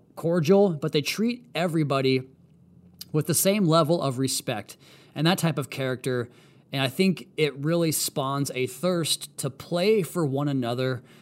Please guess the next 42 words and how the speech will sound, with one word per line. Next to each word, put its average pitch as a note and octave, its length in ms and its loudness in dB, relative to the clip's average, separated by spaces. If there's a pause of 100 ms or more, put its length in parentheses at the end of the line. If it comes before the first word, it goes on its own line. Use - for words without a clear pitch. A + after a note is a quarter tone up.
(140)
when C3+ 140 -2
it C3 80 -4
comes C#3 280 -2
to D3+ 80 -2
the C3+ 80 0
game C3+ 220 2
of B2+ 80 -2
football. C#3+ 420 0
And D#3+ 80 4
even A3+ 140 6
before G3 440 4
the E3+ 80 2
Jalen D3 400 0
Ramsey D#3 380 0
injury, C3 580 0 (240)
we D#3+ 160 4
had E3 200 2
heard D#3+ 440 0
McDaniel D3 600 0
mention C#3 600 -2 (300)
Ramsey's D3 540 0
complete D3+ 640 -4
buy-in C#3 480 -2
to C#3 100 -4
the B2+ 120 -4
program. C#3+ 680 -2 (360)
And D3 140 -2
if D3 80 -2
you D#3+ 60 -2
recall F3 320 2
my F#3 160 0
podcast E3+ 640 -2
way D3+ 180 0
back D3+ 300 0
in C#3 80 -2
March D#3+ 480 0
when C3+ 60 -6
we C3 80 -2
traded F3+ 400 -2
for D3+ 100 -4
Jalen B2 240 -4
Ramsey A#2 460 -2